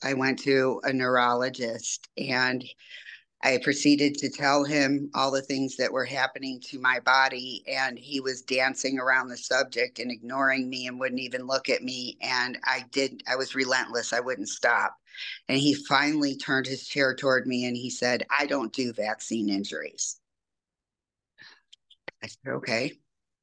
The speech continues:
And I got up and I walked out. I called an allergist office.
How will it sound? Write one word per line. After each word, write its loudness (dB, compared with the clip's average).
And -2
I 0
got 2
up 2
and 2
I 0
walked 0
out. 2
I 4
called 4
an 0
allergist 4
office. 0